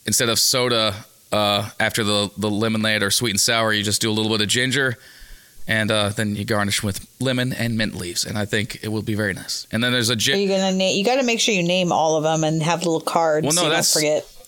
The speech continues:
Speaker 1: It's just the mint ginger Long Island, like, 'cause it's, you know, it, it is a Long Island, like everything else. It's gin, vodka, rum, tequila, triple sec. Like, I, and I also have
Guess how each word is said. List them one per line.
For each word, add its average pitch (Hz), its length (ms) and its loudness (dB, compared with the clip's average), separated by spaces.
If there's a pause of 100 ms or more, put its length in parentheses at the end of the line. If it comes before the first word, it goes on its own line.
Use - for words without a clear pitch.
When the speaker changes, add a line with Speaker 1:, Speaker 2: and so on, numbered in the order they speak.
(180)
Speaker 1:
It's 147 100 2
just 196 180 2
the 190 80 0
mint 143 220 0
ginger 123 320 0
Long 117 240 2
Island, 113 480 0
like, 104 200 2
'cause 127 200 0
it's, - 280 0 (100)
you 147 100 -2
know, 123 240 0 (260)
it, 151 140 0
it 147 80 2 (100)
is 170 120 0
a 165 60 0
Long 147 260 2
Island, 131 340 2
like 113 160 2
everything 139 360 2
else. 135 140 2
It's 117 140 0
gin, 127 260 2
vodka, 123 320 0
rum, 120 240 0
tequila, 117 360 0
triple 117 280 0
sec. 98 320 0
Like, 107 200 0
I, 127 280 2
and 127 120 2
I 131 80 2
also 143 280 2
have 131 320 0